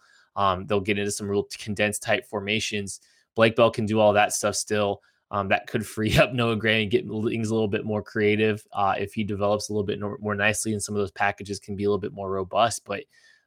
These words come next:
um, I do think that, you know, Blake Bell's a safe addition. He's a,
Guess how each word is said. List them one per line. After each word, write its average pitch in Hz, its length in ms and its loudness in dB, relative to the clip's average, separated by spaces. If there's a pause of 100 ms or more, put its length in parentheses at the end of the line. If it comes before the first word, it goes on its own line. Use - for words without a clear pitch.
(100)
um, 98 280 -6
I 113 100 4
do 117 280 0
think 110 400 -4
that, 117 200 -6
you - 140 -10
know, 156 180 -6 (600)
Blake 139 240 4
Bell's 131 200 4
a 120 40 2
safe 117 360 0
addition. 110 440 -2
He's 110 180 -4
a, 101 100 0